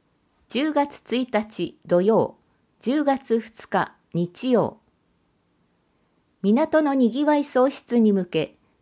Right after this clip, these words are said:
東京諸島への高速ジェット船を三年ぶりに特別運航します。時間、午前八時出港。出港四十分前までに受付を済ませてください。航路、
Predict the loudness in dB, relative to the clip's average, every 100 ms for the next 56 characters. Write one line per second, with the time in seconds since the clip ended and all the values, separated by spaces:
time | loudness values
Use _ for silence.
0 | 0 0 2 -2 -2 -2 -2 0 0 0
1 | -2 -6 -2 -2 0 -4 -4 -2 -2 0
2 | -4 0 0 0 0 -4 -8 _ _ -4
3 | -2 0 0 0 0 2 2 0 -4 -10
4 | -6 -2 -2 -2 -2 2 2 0 -2 -4
5 | -6 -8 -8 -12 -18 -20 _ _ _ _
6 | _ _ _ _ _ _ -8 -8 -2 2
7 | 2 0 -10 _ _ _ -4 -2 0 2
8 | 0 -2 -8 -6 -4 -4 -4 -6 -6 _
9 | -2 -2 -2 -8 _ _ _ _ _ _
10 | -8 -2 -2 0 0 4 2 2 -2 -4
11 | -4 -2 0 0 0 0 -2 -4 -6 -4
12 | -4 -2 0 0 -2 -4 -2 -4 -6 -10
13 | -8 -10 -12 -14 -14 _ _ _ _ _
14 | _ _ _ _ _ _ _ _ _ 0
15 | 2 2 -2